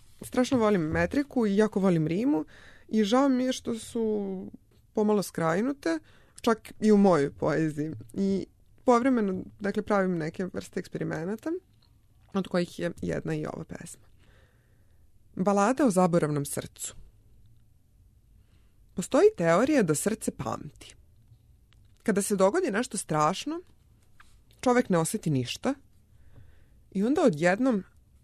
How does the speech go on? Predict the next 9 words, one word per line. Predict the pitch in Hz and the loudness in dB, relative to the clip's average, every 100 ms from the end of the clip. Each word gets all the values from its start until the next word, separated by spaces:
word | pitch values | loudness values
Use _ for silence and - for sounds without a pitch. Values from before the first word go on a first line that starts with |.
| _ _ _ _ | _ _ _ _
godinama | - 208 226 180 123 - | -4 0 2 2 2 -4
kasnije, | - 143 - 208 226 202 196 - - _ _ _ _ _ _ | -4 -4 -2 -4 -2 -4 -10 -20 -20 _ _ _ _ _ _
sedi | - 208 294 | 0 2 4
na | 254 | 2
prekookeanskom | 180 - 160 - 165 202 202 - 165 | 0 0 -2 0 2 2 0 -2 0
brodu, | 151 131 117 - - _ _ _ _ _ _ | 0 -2 -4 -12 -20 _ _ _ _ _ _
na | 170 165 | -4 -2
palubi | 165 170 233 233 240 220 _ _ _ - | 0 2 2 0 -4 -6 _ _ _ -4
i | 196 | -4